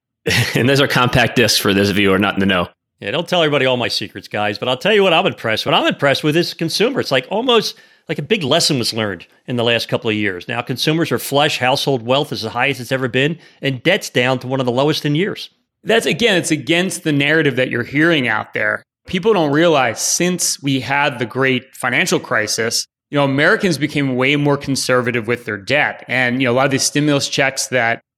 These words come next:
Speaker 3: we saw a lot of the Americans get last year, and when they couldn't spend money, they paid down debt in droves. So you've got a fiscally responsible American consumer, which is, like, unheard of.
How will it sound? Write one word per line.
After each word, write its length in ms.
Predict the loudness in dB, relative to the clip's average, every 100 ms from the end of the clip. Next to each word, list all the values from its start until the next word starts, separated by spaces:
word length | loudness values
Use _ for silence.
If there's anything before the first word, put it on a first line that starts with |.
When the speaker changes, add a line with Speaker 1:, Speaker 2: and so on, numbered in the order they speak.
| -4
Speaker 3:
we 60 | 0
saw 420 | 4 4 4 2
a 0 |
lot 220 | 2 2
of 100 | 2
the 240 | 2 0
Americans 460 | 2 2 2 0 -2
get 180 | 0 2
last 400 | 2 0 -2 -2
year, 220 | 2 2
and 80 | 0
when 100 | -2
they 80 | -2
couldn't 240 | -2 -2
spend 320 | -2 -4 -2
money, 380 | -2 -2 -2 -6 _ _
they 100 | -4
paid 340 | -4 2 2 4
down 300 | 2 0 0
debt 340 | 0 0 -2 -6
in 180 | -6
droves. 760 | -4 -2 2 2 2 -4 -12 -14 _ -20 -6
So 180 | 0 2
you've 160 | 4
got 120 | 2
a 40 | 0
fiscally 420 | 2 0 2 2
responsible 920 | 2 0 0 0 0 0 2 2 2 -4 _ -2
American 400 | 2 2 2 0
consumer, 540 | 0 2 2 4 2
which 180 | 0 -2
is, 100 | -2
like, 120 | -2
unheard 560 | -2 -6 -4 0 2 2
of. 300 | 0 -2